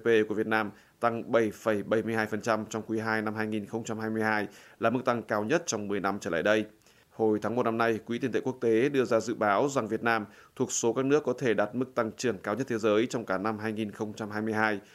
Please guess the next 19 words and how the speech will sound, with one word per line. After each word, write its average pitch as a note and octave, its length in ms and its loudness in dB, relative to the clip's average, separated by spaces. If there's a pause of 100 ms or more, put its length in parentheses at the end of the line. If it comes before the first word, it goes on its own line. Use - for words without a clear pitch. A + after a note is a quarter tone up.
(340)
Quỹ B2+ 100 2
này A#2 260 4
tiên A#2 180 2
liệu A#2 240 4
tốc A#2 120 -4
độ A#2 100 2
tăng G#2+ 180 -2
trưởng G#2+ 260 0
của G#2+ 80 -4
Việt G#2+ 120 -2
Nam A2 260 0
có A2+ 100 -6
thể A2 280 0
là F#2+ 240 2
sáu G2+ 220 0
phần A#2+ 140 -4
trăm G#2+ 280 0
trong A2 160 -6
năm. G#2+ 160 2